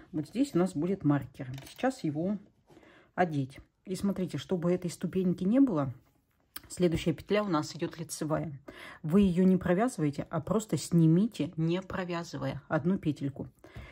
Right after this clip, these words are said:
И далее также продолжайте вязать ре-, резиночкой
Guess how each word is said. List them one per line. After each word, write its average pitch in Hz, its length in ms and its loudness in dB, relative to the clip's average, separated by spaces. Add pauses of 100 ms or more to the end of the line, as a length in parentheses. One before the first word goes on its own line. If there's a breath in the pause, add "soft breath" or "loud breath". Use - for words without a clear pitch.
(200 loud breath)
И 175 100 -2
далее 156 460 0
также 185 560 -2 (380 loud breath)
продолжайте 165 960 0
вязать 160 460 0
ре-, 165 260 0 (100)
резиночкой 160 960 4